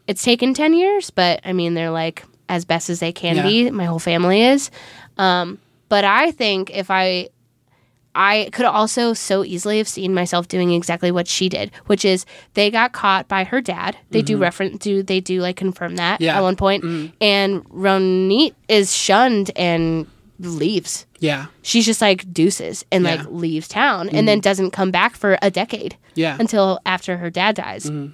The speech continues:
Speaker 2: And no one tells her that her dad dies either. Or they don't tell her that he's
Speaker 1: Yeah.
Speaker 2: sick.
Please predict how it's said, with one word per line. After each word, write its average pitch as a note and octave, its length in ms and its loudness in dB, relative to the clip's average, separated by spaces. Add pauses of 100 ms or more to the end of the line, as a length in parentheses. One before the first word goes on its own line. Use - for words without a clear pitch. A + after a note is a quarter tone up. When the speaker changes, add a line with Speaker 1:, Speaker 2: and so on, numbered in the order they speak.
(120)
Speaker 2:
And F3 180 2
no G3 100 6
one G3+ 140 6
tells E3+ 280 2
her E3 100 2
that D3+ 140 0
her C#3 100 -2
dad C#3+ 320 -2
dies C#3 480 -10
either. C#3+ 360 -6
Or F3+ 140 2
they F3+ 160 4
don't F3+ 240 2
tell F3 200 2
her D#3+ 100 2
that C#3+ 160 -4
he's A#3 160 0
Speaker 1:
Yeah. A3 200 4
Speaker 2:
sick. D#3 320 0